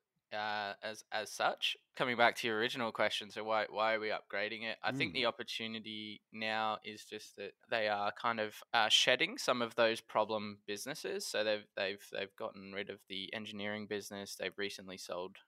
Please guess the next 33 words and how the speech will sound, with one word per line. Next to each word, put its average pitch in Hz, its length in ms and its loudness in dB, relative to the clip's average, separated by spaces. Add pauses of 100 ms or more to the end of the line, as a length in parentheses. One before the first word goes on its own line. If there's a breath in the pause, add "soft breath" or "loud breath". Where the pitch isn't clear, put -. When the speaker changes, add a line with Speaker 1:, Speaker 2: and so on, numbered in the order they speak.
(120)
Speaker 1:
um, 95 300 -2
their 101 100 -4
services 98 460 -8
business 95 440 -12 (100)
to 92 140 -8
ServiceStream. 139 720 0 (680 loud breath)
Speaker 2:
Hmm. 131 140 -8
Speaker 1:
And 117 560 2 (100)
because 180 280 2
people 185 280 2
have 120 80 0
been 107 200 2
burned 113 300 4
on 107 140 0
this - 380 -6 (140)
company 107 380 -4
for 107 120 -10
just - 320 -10
so 107 200 4
long, 101 500 0 (280)
and 107 140 0
it 104 80 0
just - 140 -6
Speaker 2:
Mm. - 20 -6
Speaker 1:
hasn't 113 280 4
gone 104 220 -2
anywhere 101 340 -2
for - 120 -18
two 101 200 -8
decades, 90 600 -2
I 78 60 -2
just 104 200 -8
think - 240 -8